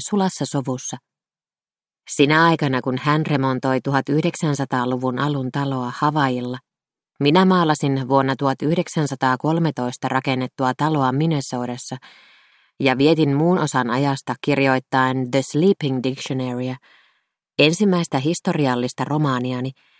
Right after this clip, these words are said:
joka sijoittuu Intiaan brittiläisen hallinnon loppuaikoihin.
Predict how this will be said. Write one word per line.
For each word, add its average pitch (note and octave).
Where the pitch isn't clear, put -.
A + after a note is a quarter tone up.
joka C3
sijoittuu E3+
Intiaan C#3
brittiläisen D3
hallinnon D3
loppuaikoihin. B2